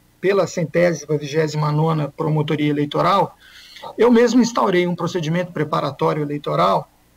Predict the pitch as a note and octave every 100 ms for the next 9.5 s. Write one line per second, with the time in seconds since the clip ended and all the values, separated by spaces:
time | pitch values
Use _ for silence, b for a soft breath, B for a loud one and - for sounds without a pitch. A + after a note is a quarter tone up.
0 | _ _ _ _ _ - B3 A#3+ G3 F3+
1 | F3+ F#3 E3+ E3 C#3+ - E3+ D#3+ D#3+ D#3+
2 | D#3 D3+ D#3 D3+ D#3 D#3 D#3 D3+ D3 D#3
3 | E3 G#3 F#3+ - _ _ b b b _
4 | _ - A#3+ A#3 C#4+ - C#4 C4+ F3+ G3+
5 | A3+ - _ _ _ - E3+ E3+ D#3+ D#3
6 | D#3 D#3 D#3 D#3 - E3+ D#3+ G#2+ - D2+
7 | - - - - A3 A#3+ A#3 A#3 E3+ F3+
8 | F3+ F#3 E3 - - _ _ A3 D3 E3
9 | D#3+ - E3+ D3+